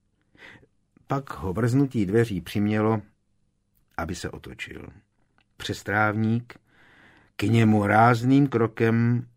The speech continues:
v Gribhookově doprovodu mířila Bellatrix Lestrangeová a za chůze si zastrkovala malou, korálkovou kabelku do vnitřní kapsy dalšího ze starých hábitů,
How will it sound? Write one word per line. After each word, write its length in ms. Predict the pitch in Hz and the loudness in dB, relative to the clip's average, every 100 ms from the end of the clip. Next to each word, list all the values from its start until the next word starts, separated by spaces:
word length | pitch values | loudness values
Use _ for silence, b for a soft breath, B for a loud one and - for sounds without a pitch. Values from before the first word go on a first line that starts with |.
| 90 | -10
v 120 | 92 | -6
Gribhookově 960 | 87 107 87 98 120 120 107 95 92 82 | 0 0 0 0 -4 -2 -2 0 -2 -2
doprovodu 580 | 101 98 104 98 95 | -4 -4 -6 -4 -4
mířila 440 | 87 87 82 82 73 | -4 -4 -4 -6 -8
Bellatrix 1040 | 64 64 107 117 104 98 - - - - - | -8 -4 -2 -2 -4 -10 -10 -16 -20 -20 -18
Lestrangeová 1040 | - 156 - - 73 71 65 69 - - - - _ _ _ _ _ _ | -12 -10 -10 -10 -10 -8 -10 -14 -14 -14 -16 -20 _ _ _ _ _ _
a 240 | 78 71 | -6 -6
za 160 | 69 87 | -6 -8
chůze 460 | - 123 123 110 113 | -6 -4 -2 -2 -4
si 420 | - 104 98 76 | -6 -6 -6 -6
zastrkovala 680 | - 92 - - - 90 82 | -8 -10 -10 -12 -8 -6 -6
malou, 480 | 73 95 110 113 117 B B B B - | -4 -2 0 0 -2 B B B B -4
korálkovou 720 | 104 117 120 120 120 104 92 76 | 2 4 4 2 -2 -4 -4 -4
kabelku 580 | - 92 101 98 - | -6 -4 -4 -4 -6
do 240 | 82 78 90 | -6 -4 -6
vnitřní 520 | 110 135 127 - 131 | -4 -6 -6 -6 -6
kapsy 380 | 113 101 - 95 | -6 -8 -8 -10
dalšího 640 | 76 82 90 - 107 98 | -6 -6 -6 -6 -6 -4
ze 280 | 92 82 80 | -6 -6 -8
starých 460 | 76 - 73 71 - | -10 -14 -12 -12 -12
hábitů, 720 | 71 85 95 104 117 117 | -8 -6 -6 -4 -2 0